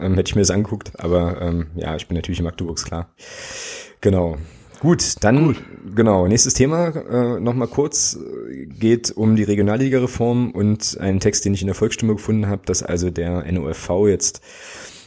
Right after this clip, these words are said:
Speaker 1: zwei Anträge eingereicht hat, äh, was Reformen betrifft. Zum einen, ähm, spricht man sich halt für vier direkte Aufsteiger aus, das war schon bekannt, und zum anderen unterstützt man aber eben auch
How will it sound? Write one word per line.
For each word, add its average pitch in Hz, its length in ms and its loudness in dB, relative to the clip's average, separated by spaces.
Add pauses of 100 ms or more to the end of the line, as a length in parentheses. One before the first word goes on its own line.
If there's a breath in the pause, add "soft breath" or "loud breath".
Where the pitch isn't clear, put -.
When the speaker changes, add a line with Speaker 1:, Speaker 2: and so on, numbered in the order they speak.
(120)
Speaker 1:
zwei 107 220 4
Anträge 107 380 2
eingereicht 107 420 2
hat, - 300 -2
äh, 85 400 -2
was - 180 0
Reformen 117 320 2
betrifft. - 380 -2
Zum 95 120 0
einen, 95 440 2
ähm, 90 340 -2
spricht - 260 -6
man 98 80 2
sich 90 160 -2
halt 87 140 0
für 90 140 -6
vier 92 520 0
direkte 85 360 0
Aufsteiger 104 360 2
aus, 92 140 0
das 87 160 -4
war 87 80 -2
schon 92 140 0
bekannt, 98 360 0
und 98 120 0
zum 87 100 -4
anderen 95 240 2
unterstützt 90 400 -4
man 90 100 -2
aber 82 200 -4
eben - 240 -2
auch - 300 -6